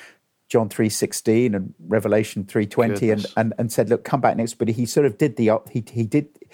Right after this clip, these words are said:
Speaker 1: George wrote a very good essay on the connection between the Old and New Testament, but he said, "Why don't you come back?" And he led him to faith the following week. So, you know, but you, you need the
Speaker 2: Amazing.
Speaker 1: evangelical who says,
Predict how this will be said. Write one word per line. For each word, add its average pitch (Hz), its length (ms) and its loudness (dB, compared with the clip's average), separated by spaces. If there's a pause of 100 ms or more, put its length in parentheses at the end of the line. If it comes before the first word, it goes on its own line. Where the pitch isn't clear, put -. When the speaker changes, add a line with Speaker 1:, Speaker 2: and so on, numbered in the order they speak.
(140)
Speaker 1:
George 170 260 2
wrote 135 200 2
a 107 40 -6
very 131 200 2
good 98 140 0
essay 117 260 0
on 90 120 -2
the 92 60 -2
connection - 380 -4
between 92 220 -4
the 101 100 2
Old 107 140 2
and 110 100 0
New 117 100 2
Testament, - 580 -2 (680)
but 135 100 2
he 127 60 0
said, 127 200 0
"Why 151 120 2
don't 135 80 -4
you 123 80 -2
come 123 200 -2
back?" 147 220 2
And 135 100 -2
he 135 80 0
led 147 180 2
him 143 80 -4
to - 80 -12
faith 131 260 0
the 139 60 -2
following 143 380 0
week. 180 280 -2
So, 120 300 0 (160)
you 135 100 2
know, 123 220 2 (380)
but 151 180 -2
you, 135 260 -2
you 139 160 0
need 175 220 2
the 202 60 -4
Speaker 2:
Amazing. 170 160 -2
Speaker 1:
evangelical 139 880 -2
who 120 100 0
says, - 320 0